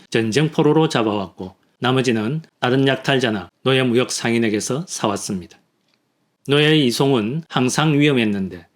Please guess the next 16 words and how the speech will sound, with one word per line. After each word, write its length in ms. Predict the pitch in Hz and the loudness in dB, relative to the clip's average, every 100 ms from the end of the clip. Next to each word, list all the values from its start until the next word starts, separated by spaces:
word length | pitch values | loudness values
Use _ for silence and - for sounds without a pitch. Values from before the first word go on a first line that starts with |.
| _ _ | _ _
특히 500 | - 151 139 110 135 - - | -6 -2 0 0 -2 -12 -4
광대한 480 | 127 123 123 151 160 | 0 2 2 4 2
사하라 340 | 160 139 143 | 2 0 0
사막을 520 | 135 143 139 143 147 | 0 0 2 2 2
걸어서 480 | 147 143 131 139 127 | 2 0 2 2 0
강제로 460 | - 110 110 131 151 | -2 -2 0 2 2
이동해야 440 | 143 147 143 143 | 2 0 0 0
하는 380 | 127 120 101 147 160 - | 0 0 -2 -4 -8 -6
아프리카 480 | 131 - 151 - 165 | -6 -2 -2 0 2
노예들의 500 | 143 147 139 139 135 | 2 2 2 2 2
고난은 520 | 131 127 123 107 160 - _ _ | 0 0 0 -2 -4 -8 _ _
끔찍했습니다. 760 | 110 107 131 135 - 107 - - _ _ _ _ _ _ _ _ - | -6 -4 -2 -2 -4 -10 -16 -20 _ _ _ _ _ _ _ _ -4
바닷길 400 | 131 131 139 127 | -2 0 2 2
역시 460 | 123 - 107 135 - | 2 0 -2 -4 -8
다르지 460 | - 110 104 117 113 - | -4 -2 -2 -4 -8 -8
않았습니다. 580 | 98 90 - 82 - | -8 -6 -10 -12 -20